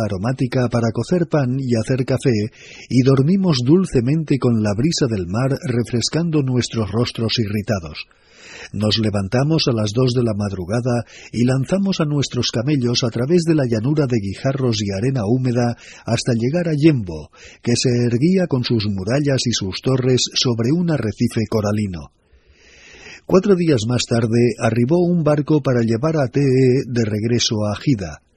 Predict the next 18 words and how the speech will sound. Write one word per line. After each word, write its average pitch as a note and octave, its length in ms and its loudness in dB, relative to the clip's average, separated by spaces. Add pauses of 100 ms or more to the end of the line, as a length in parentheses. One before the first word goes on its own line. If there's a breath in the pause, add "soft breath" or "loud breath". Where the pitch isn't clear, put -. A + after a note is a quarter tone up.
(460 loud breath)
Antes B2 360 2
de A#2+ 100 4
partir, B2 520 0 (220 loud breath)
habló A2+ 400 2
con A#2+ 300 0
Nuri F3+ 480 2
Es D3+ 300 -2 (160)
Said, C#3+ 380 0 (360 loud breath)
oficial D#3+ 560 0
de C3 120 2
Bagdadi G#2+ 680 -2 (220 loud breath)
y B2 140 2
segundo E3 440 2
jefe C#3 320 0
de B2+ 120 2
los G#2+ 180 -2
regulares G#2 580 -2
árabes. E2+ 480 -4